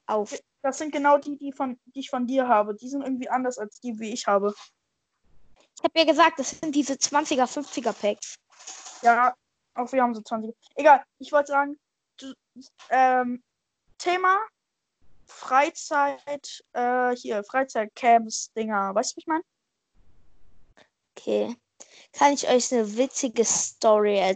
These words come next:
Speaker 2: Weil da
Speaker 1: erzählen?
Speaker 2: hab ich
Speaker 1: Aber
Speaker 2: auch
Speaker 1: welche?
Speaker 2: Story.
Speaker 1: Willst, willst du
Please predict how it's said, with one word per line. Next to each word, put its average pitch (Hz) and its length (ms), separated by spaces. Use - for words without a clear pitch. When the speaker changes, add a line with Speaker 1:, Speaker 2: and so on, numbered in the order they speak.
Speaker 2:
Weil 254 120
da 269 100
Speaker 1:
erzählen? 285 80
Speaker 2:
hab - 80
ich 208 60
Speaker 1:
Aber 214 160
Speaker 2:
auch 208 80
Speaker 1:
welche? 202 320
Speaker 2:
Story. - 580
Speaker 1:
Willst, 262 440
willst 311 380
du 330 60